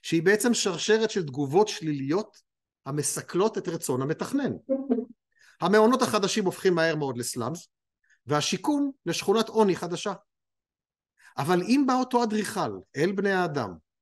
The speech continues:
שלמענם הוא מתכנן, הוא מציע להם, 'אתם תגורו פעם במה שאני הולך לעצב. בואו נדבר על זה, בואו ניצור דיאלוג.' הרי שאז התוצאה יכולה להיות שונה בתכלית."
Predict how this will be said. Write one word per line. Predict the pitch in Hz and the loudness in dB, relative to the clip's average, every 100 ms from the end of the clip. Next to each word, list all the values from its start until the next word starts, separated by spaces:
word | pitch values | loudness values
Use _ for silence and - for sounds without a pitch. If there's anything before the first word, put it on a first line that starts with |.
| _ | _
שלמענם | - 156 156 151 151 165 | -2 0 2 2 2 2
הוא | 202 | 2
מתכנן, | 202 190 - 196 151 95 _ _ - | 0 -2 -6 -4 -4 -4 _ _ -4
הוא | 165 | 0
מציע | 170 170 247 233 | 0 0 0 0
להם, | 180 101 82 _ _ _ 139 | 0 -2 -10 _ _ _ -12
'אתם | 127 214 247 | -4 0 0
תגורו | 226 147 208 180 - | 0 0 2 0 0
פעם | 247 254 208 233 - _ - | 0 0 0 -2 -8 _ -6
במה | 131 151 190 | -2 0 -2
שאני | - 156 180 | -2 0 2
הולך | 165 147 160 | 2 0 -2
לעצב. | 170 147 - 160 98 - _ _ _ _ 98 | -4 -4 -2 -2 -4 -8 _ _ _ _ -12
בואו | 120 151 | 0 2
נדבר | 185 202 226 214 | 2 2 2 2
על | 165 | -2
זה, | 107 - _ _ - | -4 -14 _ _ -2
בואו | 143 | 0
ניצור | 202 - 202 185 | 0 2 0 2
דיאלוג.' | 202 214 156 - _ _ _ _ - | 2 2 0 -2 _ _ _ _ -10
הרי | 120 | -6
שאז | 120 156 202 220 | -6 -4 -2 -2
התוצאה | 185 143 - 170 208 | -2 -4 -4 -4 -2
יכולה | 214 156 160 | -2 0 0
להיות | 156 156 160 156 | 2 2 0 -2
שונה | - 117 123 131 - _ _ _ _ _ _ 120 | -4 -2 0 -2 -6 _ _ _ _ _ _ -8
בתכלית." | 123 - - 98 85 _ | -8 -6 -12 -12 -16 _